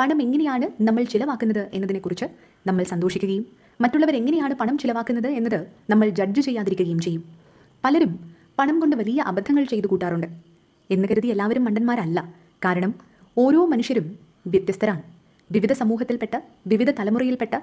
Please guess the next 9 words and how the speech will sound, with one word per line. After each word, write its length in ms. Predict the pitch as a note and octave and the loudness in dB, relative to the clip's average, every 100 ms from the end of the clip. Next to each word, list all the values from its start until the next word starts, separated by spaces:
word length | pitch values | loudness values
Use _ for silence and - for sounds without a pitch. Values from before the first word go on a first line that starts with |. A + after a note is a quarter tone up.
| - _ _ G#3 | -8 _ _ -2
വ്യത്യസ്ത 320 | B3+ E4 E4 | 0 0 0
സംസ്കാരമുള്ള 720 | D#4+ G#3+ - C#4 C#4 A3 F3+ - - | 0 -2 -2 -2 0 0 -2 -6 -8
മനുഷ്യരാണ്. 480 | F3+ F3+ - E3 E3+ - _ - - B3 | -6 -4 -6 -6 -10 -20 _ -20 -4 0
അവരുടെ 260 | C#4 E4+ E4 | 2 2 2
കറൻസി 440 | A3+ C4 B3+ E3 - - - | 2 2 0 -4 -6 -10 -2
വേറെയാണ്, 420 | F#3+ G3+ E3+ D#3+ - _ _ - | 0 0 -2 -8 -16 _ _ -2
തൊഴിൽ 240 | F#3+ A3+ D4 | 2 2 2
വേറെയാണ്. 480 | F#3 F3 E3 E3+ - - _ - | 0 -2 -4 -6 -14 -20 _ -4
അതുമാത്രമല്ല, 520 | F#3 F#3 F#3+ F#3+ G3 | 0 0 -2 -2 -4